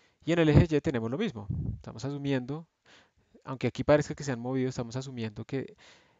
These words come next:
estamos viendo justo antes y justo después. Nos estamos olvidando de la fricción y cualquier otra cosa. Entonces, en ese caso, como estamos viendo justo antes y justo después,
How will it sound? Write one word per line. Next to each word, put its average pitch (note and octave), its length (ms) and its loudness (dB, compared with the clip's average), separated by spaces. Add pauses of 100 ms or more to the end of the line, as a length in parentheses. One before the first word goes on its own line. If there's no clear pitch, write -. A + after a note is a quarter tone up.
estamos A#2 280 -6
viendo B2+ 280 0
justo F3 340 0
antes E3+ 320 -6
y A#2+ 80 -8
justo D3 320 0
después. A#2+ 500 -6
Nos A2+ 140 -12
estamos A#2 240 -6
olvidando A#2+ 340 -4
de A#2 40 0
la B2 100 -2
fricción B2 480 -8
y C3+ 60 -10
cualquier A2+ 300 -6
otra G#2+ 180 -10
cosa. - 280 -14 (1400)
Entonces, A2 300 -6
en A2 120 0
ese A2+ 280 0
caso, D3 320 2
como C3+ 160 -10
estamos A2+ 240 -6
viendo B2 240 -6
justo C#3 280 -6
antes C3 260 -6
y C3+ 40 -8
justo B2 300 -10
después, B2+ 560 -4